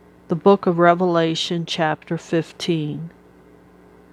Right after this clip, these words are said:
verse one. "And I, ora kuliya masuri kari, apora malabaso,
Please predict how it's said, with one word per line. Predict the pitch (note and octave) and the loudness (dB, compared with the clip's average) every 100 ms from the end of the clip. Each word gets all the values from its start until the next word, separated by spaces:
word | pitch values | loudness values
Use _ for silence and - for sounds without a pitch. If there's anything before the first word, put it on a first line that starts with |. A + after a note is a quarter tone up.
| - - - - - | -20 -20 -20 -20 -6
verse | D3 D3+ C#3 - | 2 2 2 -2
one. | D#3 C#3+ C#3 C#3 - - - - - - - - - - - - - - - - - - - - - - | 0 0 -2 -8 -16 -20 -20 -20 -20 -20 -20 -20 -20 -20 -20 -20 -20 -20 -20 -20 -20 -20 -20 -20 -20 -6
"And | F3+ F#3 | 0 4
I, | F#3 F3+ F3 - - - | 4 4 2 -4 -20 2
ora | G#3 A3+ A3 | 8 8 8
kuliya | G3+ - F3+ F3 E3+ F3 F3 | 4 0 2 2 2 2 0
masuri | E3 D#3+ - - F3 E3+ D#3+ | 0 -4 -4 -4 0 0 0
kari, | D3+ D#3 D3+ D3+ D3 C#3+ - - - - - - - | -2 -2 0 0 0 -2 -6 -20 -20 -20 -20 -20 -12
apora | - - - F#3 G3 G3 F#3 D#3+ | -10 -10 -4 0 2 4 2 0
malabaso, | D3+ C#3+ C#3 C#3+ D3+ D#3 D#3 - D3+ D3 | -2 -2 -2 -2 0 0 0 -2 -4 -4